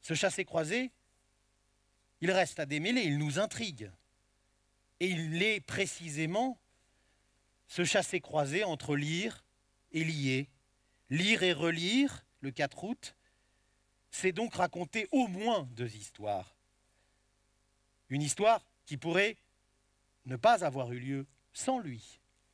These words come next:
Mais c'est aussi une histoire, une scène, vous l'avez compris, dont on ne sait pas exactement comment elle a eu lieu. Ou plutôt une scène qui joue à nous faire croire que toute révolution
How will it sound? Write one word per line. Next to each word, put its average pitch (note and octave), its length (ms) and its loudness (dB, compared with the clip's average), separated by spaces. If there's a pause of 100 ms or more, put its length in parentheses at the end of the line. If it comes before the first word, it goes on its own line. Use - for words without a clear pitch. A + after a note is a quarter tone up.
(1600)
Mais C#3+ 100 0
c'est E3+ 200 0
aussi A#3+ 420 0
une D3 140 -2
histoire, F#3+ 400 0
une F3 100 -4
scène, B3+ 400 -2 (920)
vous D#3 80 0
l'avez D3+ 180 0
compris, D#3+ 340 -4
dont E3+ 220 -2
on E3+ 80 0
ne E3+ 60 -2
sait - 180 -2
pas A#3+ 260 4
exactement A3+ 800 -2
comment C4+ 480 2 (280)
elle B2 160 -6
a A#2+ 80 -2
eu A2+ 120 -4
lieu. A2 280 -6 (800)
Ou F3 100 -4
plutôt F#3+ 360 0
une F#3 100 -2
scène B3+ 360 0 (340)
qui G#3+ 180 0
joue C4+ 200 6
à A3 80 4
nous G3+ 140 -6
faire - 320 -2
croire B3+ 800 2 (680)
que F3 80 2
toute D4 380 2
révolution D#3+ 880 -4